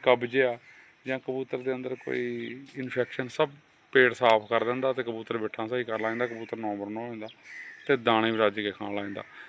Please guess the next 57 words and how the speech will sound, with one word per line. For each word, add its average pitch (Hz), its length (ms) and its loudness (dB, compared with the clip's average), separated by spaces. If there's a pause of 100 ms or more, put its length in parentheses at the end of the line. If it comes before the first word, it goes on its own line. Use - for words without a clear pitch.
(120)
ਤੇ 143 80 0
ਉਹਦਾ 147 180 6
ਜਿਹੜਾ 143 400 2
ਅੰਦਰ 127 200 -4
ਦਾ 131 120 2 (140)
ਪੇਟ 120 260 4
ਦਾ 123 120 4
ਸਿਸਟਮ 127 380 -6
ਬਿਲਕੁਲ 120 260 -4
ਸਹੀ 117 180 -2
ਚੱਲਣਾ 101 240 -10
ਜਾਂਦਾ, - 200 -20 (680)
ਠੀਕ 123 240 -2
ਹੈ 120 60 -4
ਜੀ। 127 140 -12 (560)
ਆਹ 151 160 8
ਵੀਰ 156 160 4
ਜੀ 160 140 6
ਅੱਜ 156 120 8
ਦੀ 156 60 -2
ਵੀਡੀਓ 139 400 4
ਆ। 147 160 6
ਜਿਹੜਾ 131 240 4
ਪ੍ਰੋਬਲਮ 135 440 4
ਉਹਦਾ 131 120 -2
ਮੈਂ 139 120 -2
ਤੁਹਾਨੂੰ 135 200 -4
ਇਲਾਜ 110 260 6
ਵੀ 135 60 -2
ਦੱਸਤਾ, 127 360 2 (100)
ਕਾਰਨ 120 320 6
ਵੀ 131 120 -2
ਦੱਸਤੇ, 110 340 0 (800)
ਤੇ 151 80 2
ਹੁਣ 156 100 4
ਮੈਂ 151 80 2
ਤੁਹਾਨੂੰ 151 200 2
ਦਿਖਾਉਣਾ 135 280 0
ਵੀ 143 140 2
ਅਸੀਂ 123 140 -2
ਕਿਵੇਂ 120 260 -2
ਸਾਂਭ 120 240 -2
ਸੰਭਾਲ 127 260 0
ਕਰਦੇ, 110 340 -2
ਕਿਵੇਂ 110 220 -2
ਅਸੀਂ 104 120 -6
ਦਾਣੇ 101 220 -6
ਰੱਖਦੇ 101 320 -10 (840)
ਤੇ - 60 -8 (200)
ਕਿਵੇਂ 165 500 8
ਦਾਣੇ 120 260 0
ਪਾਉਣੇ 104 280 -8
ਕਬੂਤਰਾਂ 104 240 -10
ਨੂੰ, 131 80 -10
ਤੁਹਾਨੂੰ 131 200 -8
ਸਾਰਾ 113 240 -2
ਵਿਖਾਉਣਾ। 131 360 -6